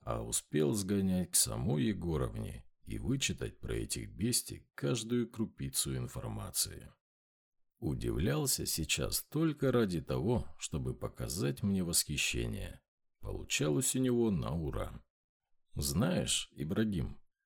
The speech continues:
мне бы не хотелось об этом вспоминать, хотя бы за столом». Старик виновато кивнул. «Понимаю, барин, как есть, а понимаю.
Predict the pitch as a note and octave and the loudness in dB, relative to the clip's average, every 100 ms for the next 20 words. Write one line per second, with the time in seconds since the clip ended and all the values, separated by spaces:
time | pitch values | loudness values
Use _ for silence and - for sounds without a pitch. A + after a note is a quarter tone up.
0 | _ - F#2 E3 C3 G#2+ F#2 - - C3+ | _ -2 2 4 6 6 4 0 -2 0
1 | D3+ - C3+ A#2+ - A2 - - A#1 - | 2 2 0 -4 -6 -2 -2 -2 -4 -4
2 | G2+ F2 - - _ _ - - - E3 | -6 -10 -14 -20 _ _ -10 -6 -4 -2
3 | A2+ F2+ F2 - - A#1+ A1+ - - _ | 0 0 -2 -4 -4 -4 -4 -8 -12 _
4 | _ _ _ _ - - G2+ F#2 - D3 | _ _ _ _ -8 -6 -4 -4 -2 -2
5 | A2+ F#2+ F2+ D2 A#1 B1 - A#1 - A1+ | -2 -2 0 0 -2 -4 -4 -10 -10 -8
6 | A#1 G2 - - _ _ _ _ _ - | -8 -8 -10 -16 _ _ _ _ _ -10
7 | - E3+ B2 B2 C3 D#3+ D#3 C3+ A#2+ A#2+ | 0 4 4 4 2 2 0 0 -2 -2
8 | A#2 A#2 A2 - - - - - A3+ F3+ | -2 -2 -6 -12 -18 -20 -20 -4 -2 -2
9 | - D#3 E3+ D#3 - A#2+ - - - G2+ | -2 2 4 4 0 -4 -8 -6 -6 -6
10 | G#2+ A2 G#2+ - | -6 -6 -8 -10